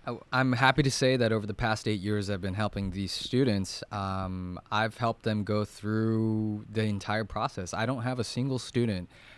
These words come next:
that decided to recuse themselves or drop out of a program. And that comes down to me being very stern with the parents. Um, look, I,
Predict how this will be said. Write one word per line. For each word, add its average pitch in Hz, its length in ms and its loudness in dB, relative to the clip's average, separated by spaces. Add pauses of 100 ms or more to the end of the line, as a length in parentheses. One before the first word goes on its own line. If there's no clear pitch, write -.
(160)
that 98 420 0
decided 101 460 -2
to 98 100 -8
recuse 98 400 -2
themselves 90 600 -4
or 95 100 -4
drop 92 260 0
out 92 140 0
of 87 100 -6
a 90 60 -8
program. 92 420 -2 (360)
And 117 240 -2
that 131 240 2
comes 143 240 2
down 117 300 2
to 104 460 0
me 113 200 2
being 107 180 -2
very 95 220 -2
stern 110 420 2
with 95 120 0
the 87 100 -6
parents. 120 600 -2
Um, 95 480 -4 (400)
look, 127 180 4 (100)
I, 131 160 6